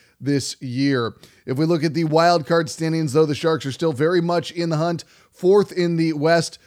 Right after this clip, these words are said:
one point back of Dallas and Calgary, and then ten points back of Saint Louis,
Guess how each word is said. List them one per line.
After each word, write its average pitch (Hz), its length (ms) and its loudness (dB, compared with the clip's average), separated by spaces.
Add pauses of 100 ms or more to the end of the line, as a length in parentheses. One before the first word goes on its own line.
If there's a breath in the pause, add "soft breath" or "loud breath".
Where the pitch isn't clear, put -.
(180 soft breath)
one 180 380 2
point 185 360 -2
back 160 320 0
of 139 200 -6
Dallas 156 480 2
and 143 260 -4
Calgary, 156 600 -2 (260 loud breath)
and 139 320 -2
then 139 160 -4
ten 151 260 -2
points 139 300 -2
back 139 320 0
of 131 180 -2
Saint 135 300 -6
Louis, 175 580 0